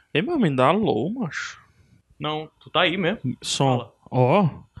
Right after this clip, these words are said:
Speaker 1: É porque esse microfone é ruim, macho. Eu fiquei com minha voz, ficou muito criança no último.
Speaker 2: Ah.
Speaker 1: Só, menos low.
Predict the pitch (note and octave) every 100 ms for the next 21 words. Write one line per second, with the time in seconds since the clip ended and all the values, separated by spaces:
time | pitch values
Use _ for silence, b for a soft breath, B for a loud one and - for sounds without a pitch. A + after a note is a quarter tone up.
0 | b b b - - D3+ E3+ F3 - -
1 | F#3 G3+ C#3 C3+ F3 C#3+ - B2+ - E3+
2 | F3 E3 D3+ E3 - E3+ E3+ - - F#3+
3 | D3 E3 E3+ D3 C#3 C3+ B2 D#3 E3 D3+
4 | - C#3+ C#3 B2+ C3 A#2+ A2 - - -
5 | B2 - D#3 - F#2 D#2 - D#2+ F#2+ D3
6 | E3+ F#3 D#3+ D3 B2+